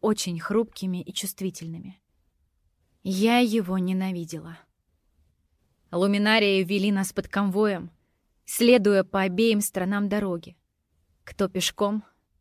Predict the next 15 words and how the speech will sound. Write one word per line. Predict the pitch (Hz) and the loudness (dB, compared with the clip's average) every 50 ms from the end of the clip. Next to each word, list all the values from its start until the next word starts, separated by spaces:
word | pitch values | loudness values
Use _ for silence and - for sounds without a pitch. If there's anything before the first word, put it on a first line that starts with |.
| _ - | _ -20
кто | - - - 180 | -10 -4 -2 -2
верхом. | 165 175 180 180 - - - 170 156 - 180 _ _ _ _ _ _ _ _ _ _ _ _ _ _ _ _ _ _ _ _ _ _ _ _ _ _ _ _ | -2 -2 -4 -6 -6 -8 -12 -12 -14 -14 -16 _ _ _ _ _ _ _ _ _ _ _ _ _ _ _ _ _ _ _ _ _ _ _ _ _ _ _ _
Прямо | - 196 220 226 233 226 233 | 2 4 4 4 4 4 2
сейчас | 220 - - 226 214 - - 180 175 165 160 - - - _ _ _ _ _ _ _ _ _ _ _ _ _ - | 0 -4 -6 -10 -8 -10 -10 -10 -12 -14 -16 -18 -20 -20 _ _ _ _ _ _ _ _ _ _ _ _ _ -4
мои | - 190 196 202 208 208 | -2 0 0 2 2 0
худшие | 202 - - - 240 220 - - - 185 170 | 0 -2 -2 -2 -2 0 0 -2 -4 -4 -6
страхи | - - - 190 185 190 190 - 208 | -6 -4 -2 0 0 0 -2 -2 -4
сбывались, | 170 165 160 180 175 160 165 156 156 - - - - - _ _ _ _ _ _ _ _ _ _ _ _ _ | -4 -4 -2 -4 -2 -2 -4 -6 -6 -8 -12 -16 -18 -20 _ _ _ _ _ _ _ _ _ _ _ _ _
превращаясь | - 190 185 175 175 180 180 - - 214 190 196 190 185 - | -4 -2 -2 -2 -2 -2 -2 -2 0 0 0 0 -2 -4 -6
в | - 180 | -6 -4
мрачную | 175 175 170 160 156 143 - - 170 165 165 | -4 -2 -2 -2 -4 -4 -6 -6 -4 -4 -2
реальность. | 165 165 156 147 147 147 151 - - - - - _ _ _ _ _ _ _ _ _ _ _ _ _ _ _ _ _ _ _ _ _ _ - | -2 -2 -4 -6 -8 -10 -14 -16 -18 -20 -20 -20 _ _ _ _ _ _ _ _ _ _ _ _ _ _ _ _ _ _ _ _ _ _ 0
Меня | 220 220 226 220 220 226 226 240 | 4 6 6 8 8 6 6 6
захватили | 214 196 190 - 196 180 180 - - 220 202 202 | 4 2 0 0 0 -2 -2 0 0 2 2 2
луминарии, | 196 185 202 202 202 202 196 185 180 175 170 156 - - | 2 0 0 -2 -2 -2 -2 -4 -4 -4 -6 -8 -10 -14